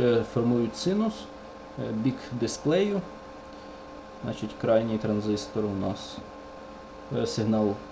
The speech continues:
п'ятдесят герц частота. Покажемо так його ближче. На наступному також п'ятдесят герц, однаковий сигнал.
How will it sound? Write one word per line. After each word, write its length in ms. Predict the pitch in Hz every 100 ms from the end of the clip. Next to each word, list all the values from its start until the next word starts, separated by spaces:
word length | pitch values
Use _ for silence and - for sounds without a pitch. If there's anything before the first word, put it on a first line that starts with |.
| - -
п'ятдесят 480 | 120 110 107 117 98
герц 440 | 98 92 - - -
частота. 500 | - - 151 180 185 - - - - - - - - - - - - - - - - - - - 139 -
Покажемо 640 | - - 120 110 117 110 107 -
так 120 | 160 156
його 180 | 147 151
ближче. 560 | 139 147 151 - - 139 - - - - - - - - - - - - -
На 120 | 120
наступному 640 | 113 110 - 127 - 113 107 - - -
також 320 | 147 165 196 -
п'ятдесят 340 | 185 180 - 165
герц, 340 | 165 175 170 127
однаковий 460 | 131 135 139 139
сигнал. 380 | 135 127 127 131